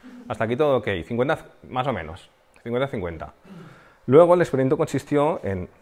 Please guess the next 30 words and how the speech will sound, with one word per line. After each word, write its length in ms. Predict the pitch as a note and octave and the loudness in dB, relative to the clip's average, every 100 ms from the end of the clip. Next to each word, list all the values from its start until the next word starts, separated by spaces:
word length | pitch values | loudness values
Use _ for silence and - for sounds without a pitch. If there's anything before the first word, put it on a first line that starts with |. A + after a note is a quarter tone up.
| - _ - | -20 _ -14
el, 380 | F#2 D#2+ D#2 - | -12 -12 -12 -12
el 120 | G#2 G2+ | -8 -6
otro 180 | A#2 A#2 | -2 0
grupo, 520 | B2+ C#3 C3 F3+ - _ _ _ _ - _ - | 0 0 -2 -2 -10 _ _ _ _ -20 _ -6
eh, 140 | G#2+ | -2
le 160 | G#2+ A2 - - | -2 -4 -12 -8
introdujeron 640 | B2 A#2+ A2+ B2 C3+ F#3 - - - - | -2 0 0 0 -2 -4 -10 -20 -20 -6
una 200 | B2 C3+ | -2 0
nueva, 460 | B2+ A2+ A2+ D3 A3 - _ _ _ _ _ _ - | 2 2 2 0 -4 -18 _ _ _ _ _ _ -10
un 120 | A#2 | -4
nuevo 840 | A2 A2 A#2 G#2+ G2 F2 E2+ D#2+ D#2+ - - - _ _ - - - | -2 0 2 2 0 -2 -4 -8 -12 -18 -20 -20 _ _ -20 -20 -4
paquete 280 | A2 A2 C3+ | -2 2 4
de 80 | |
palomitas, 580 | G#2 F2 E2+ F#2+ C3 - _ _ _ - - - | 2 0 -4 -10 -10 -14 _ _ _ -20 -20 -12
¿vale? 360 | D#2+ B2 - - | -6 -6 -6 -4
Que 180 | B2 - | -4 -2
la 120 | G2+ | -2
lógica 360 | G#2+ B2 E3 D#3 | -2 -2 -2 -2
nos 180 | C3+ A#2 | 0 0
dice 420 | D3+ A#2+ C3 A3+ - - | -4 -4 -6 -8 -20 -10
que 140 | G#2 | -10
si 100 | - | -6
está 220 | F2+ - B2 | -8 -6 -4
en 100 | C#3+ | -2
medio 440 | D3+ B2 A#2 G3 - _ - | -2 0 -4 -6 -14 _ -6
y 80 | G2+ | -4
es 160 | G2 | -4
el 180 | C#2 F2+ | -6 -6
tamaño 300 | F2 G#2+ B2+ | -4 -2 0
mediano, 540 | A#2 B2 C3+ A2+ F3 | 0 0 0 -2 -4